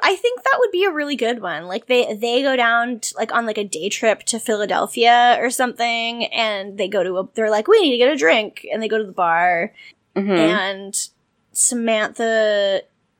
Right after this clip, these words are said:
Speaker 1: sleeps with one of them, maybe.
Speaker 2: But I think Dennis, maybe.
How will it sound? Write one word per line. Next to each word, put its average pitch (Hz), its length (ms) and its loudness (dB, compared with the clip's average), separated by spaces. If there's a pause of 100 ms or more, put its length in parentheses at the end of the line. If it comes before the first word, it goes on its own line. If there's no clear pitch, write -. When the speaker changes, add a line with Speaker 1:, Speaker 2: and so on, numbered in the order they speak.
Speaker 1:
sleeps - 680 -4
with 196 640 -4 (220)
one 208 240 -4
of - 140 -8
them, 202 260 -4
maybe. 196 520 -4 (400)
Speaker 2:
But - 180 0
I 233 100 4
think 302 320 -2
Dennis, 180 500 0
maybe. 190 540 0